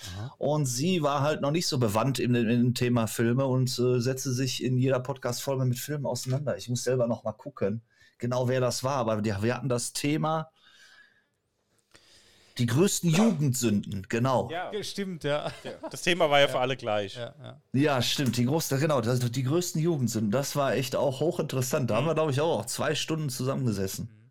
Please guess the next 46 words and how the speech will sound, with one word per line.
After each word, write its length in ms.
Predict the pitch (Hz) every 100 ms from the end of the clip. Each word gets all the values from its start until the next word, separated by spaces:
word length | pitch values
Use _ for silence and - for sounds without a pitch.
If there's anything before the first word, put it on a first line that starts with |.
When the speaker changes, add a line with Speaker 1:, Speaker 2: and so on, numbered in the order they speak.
| - 131
Speaker 2:
Anderthalb 320 | 131 139 139
oder 120 | 127
zwei 200 | 127 123
Stunden 260 | 127 139 113
Speaker 1:
Das 80 | 101
Speaker 2:
haben 60 |
Speaker 1:
war, 60 | 98
Speaker 2:
wir, 40 | 95
Speaker 1:
das 120 | -
war 80 | 156
Speaker 2:
ja. 40 | -
Speaker 1:
aber, 120 | 185
glaub 220 | 170 170
ich, 80 | 165
das 200 | 170 -
zweite 540 | - 135 139 165 196
Podcast-Roulette 920 | 143 - 107 - 107 101 - 104 101 127
Speaker 3:
Ja, 80 | 120
Speaker 1:
schon, 140 | 101
ne? 80 | 123
Speaker 3:
das 100 | 127
war 80 | 135
Speaker 1:
Ja, 60 |
Speaker 3:
unser 140 | 135 135
Speaker 1:
okay. 80 | 127
Speaker 3:
zweites 360 | 113 107 131 131
Speaker 1:
Unser 100 | 127
Speaker 3:
gewesen. 120 | 95
Speaker 1:
zweites 340 | 110 113 117 -
schon, 240 | 107 95
ja, 220 | 95 101 -
ja. 140 | 107 101 - _ _ _ _ _ _ _ -
Genau. 360 | 117 104 98 - _
Was 140 | - 85
war 80 | 107
denn 80 | 113
das 120 | -
Thema 340 | 110 113 147
vom 160 | 117 110
ersten? 240 | 123 -
Ich 60 | 110
weiß 140 | 107 123
es 100 | -
gar 120 | 104
nicht 140 | 110
mehr. 180 | 113 107